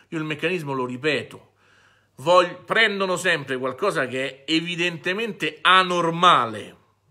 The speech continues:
È normale che i figli nascano, non è normale che i figli vengano soppressi.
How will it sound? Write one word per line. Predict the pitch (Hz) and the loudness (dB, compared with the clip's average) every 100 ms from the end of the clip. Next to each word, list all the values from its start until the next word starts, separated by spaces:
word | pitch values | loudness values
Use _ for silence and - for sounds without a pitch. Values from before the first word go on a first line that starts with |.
| _ _ | _ _
È | 123 | -8
normale | 135 135 131 143 185 190 151 | -6 -6 -6 2 4 6 2
che | 117 | -4
i | 120 | -8
figli | 135 165 135 117 | -8 -10 -10 -2
nascano, | 170 165 - - 110 104 - _ _ _ - | 0 0 -6 -10 -10 -10 -16 _ _ _ -12
non | 151 175 180 | -2 0 2
è | 185 147 | 2 0
normale | 127 139 175 208 202 190 156 147 160 175 | -4 -4 2 2 2 4 4 4 2 -2
che | 139 | -4
i | 123 | -8
figli | 127 190 180 151 | -6 -8 -6 -6
vengano | 131 127 123 120 | -6 -6 -8 -8
soppressi. | 131 - 220 151 - - - | -8 -4 0 0 -2 -12 -16